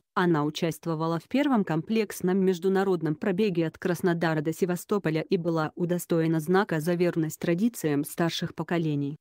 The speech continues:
К слову, в копилке тринадцатилетней школьницы различных наград немало. Но самая дорогая из них — нагрудный знак "Горячее сердце". Его девочка была удостоена как инициатор создания юноармейского отряда в одной из коррекционных школ Краснодара,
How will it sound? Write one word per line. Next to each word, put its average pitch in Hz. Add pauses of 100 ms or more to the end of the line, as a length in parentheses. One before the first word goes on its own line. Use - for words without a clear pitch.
(600)
К -
слову, 139 (180)
в -
копилке 165
тринадцатилетней 190
школьницы 160
различных 175
наград 160
немало. 156 (680)
Но 208
самая 165
дорогая 165
из 160
них — 185
нагрудный 175
знак 185
"Горячее 175
сердце". 147 (680)
Его 190
девочка 180
была 170
удостоена 165
как 170
инициатор 180
создания 170
юноармейского 202
отряда 190
в 160
одной 165
из 175
коррекционных 202
школ 151
Краснодара, 170